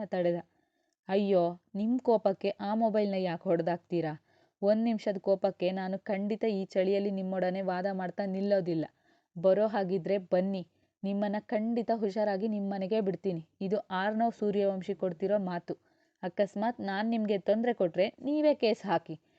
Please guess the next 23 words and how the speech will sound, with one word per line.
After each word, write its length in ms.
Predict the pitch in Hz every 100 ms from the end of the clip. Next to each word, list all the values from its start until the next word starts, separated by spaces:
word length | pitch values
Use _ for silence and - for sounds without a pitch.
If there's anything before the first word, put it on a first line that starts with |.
| _ _ -
ತನ್ನ 220 | 202 190
ನಗು 300 | 185 185 190
ತುಟಿಯಂಚಲ್ಲೇ 800 | 190 190 196 196 190 202 196 196
ತಡೆ 240 | 190 180
ಹಿಡಿದು 320 | 185 190 180 214
ಹೇಳಿದ್ದ. 380 | 202 185 160 180 - _ _ _ _ 196
"ಅಕಸ್ಮಾತ್ 480 | 196 226 254 269
ಸಾಯಿಸ್ಬಿಟ್ರೆ? 880 | - 196 240 - 277 269 349 - _ _ _ -
ನಿನ್ನದು 340 | 202 214 220
ಮೊದ್ಲೇ 440 | 190 180 160 180 220
ಟೆರರಿಸ್ಟ್ 540 | 247 220 226 - 233
ಗ್ಯಾಂಗ್ 260 | 220 220 220
ಇದೆಯಲ್ಲ," 400 | 214 240 233 190 175 _ _
ಅಸಹನೆಯಲ್ಲೇ 680 | 190 196 202 190 190 190 190
ಆತನ 320 | 190 180 180 185
ಮೊಗ 220 | 175 175
ದಿಟ್ಟಿಸಿ 580 | 190 160 185 - 196 208
ಹೇಳಿದ್ಲು. 440 | 196 185 180 160 170 _ _ _ _ -
"ಅಯ್ಯೋ" 880 | 190 202 175 160 175 185 208 190 180 -
ಎಂದು 220 | 190 185
ಹಣೆ 260 | 175 185 190
ಬಡಿದುಕೊಂಡ 540 | 185 185 185 190 185
ಆರ್ನವ್, 440 | 175 180 180 202